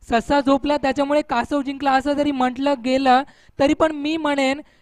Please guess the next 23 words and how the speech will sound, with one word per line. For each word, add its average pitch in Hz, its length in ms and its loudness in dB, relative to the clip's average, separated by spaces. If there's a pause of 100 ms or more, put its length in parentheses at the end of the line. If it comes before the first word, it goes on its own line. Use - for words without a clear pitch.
(100)
की 311 120 2
सशाने 294 680 0
त्या 302 180 -2
कासवाला 277 640 0 (180)
कमजोर 262 460 2
समजलं 254 560 2 (280)
म्हणून 285 600 2
ते, 294 260 -2 (220)
तो 294 140 2
ससा 254 360 -2
हरला. 214 420 0 (320)
समोरच्या 311 460 2
माणसाला 294 360 0
तुम्ही 294 220 -4
कमजोर 269 480 0
समजू 254 360 -6
शकत 254 280 -4
नाहीये 233 300 -4
मित्रांनो. 208 500 -6 (400)
समोरच्या 285 580 0
संघाला 269 540 -2
जर 269 140 -2
तुम्ही 277 200 -8